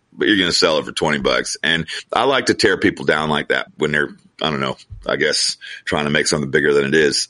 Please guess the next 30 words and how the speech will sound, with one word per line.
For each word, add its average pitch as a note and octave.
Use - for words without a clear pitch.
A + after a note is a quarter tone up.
You're D#2
paying E2
for -
the D2
packaging D2
and C#2
not D2
the -
product. D2
So F3
anyways, G2
th-, F2
th-, A2
that's C3+
where D3
it -
started. D#2
And G#2+
then A#2
I'm C#3+
a D3+
big D#3
fan C#3+
of A2+
The F#2
Killers. F#2
You B2
know C#3+
that D3+
band? C#3+